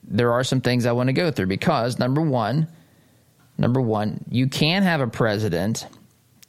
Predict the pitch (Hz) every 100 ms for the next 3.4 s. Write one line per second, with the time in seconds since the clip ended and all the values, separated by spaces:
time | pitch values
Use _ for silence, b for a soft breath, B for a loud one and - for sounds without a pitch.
0 | - 123 123 120 117 117 b b b b
1 | b _ _ _ - - 120 131 107 -
2 | 120 113 110 104 92 - - - - -
3 | 107 82 92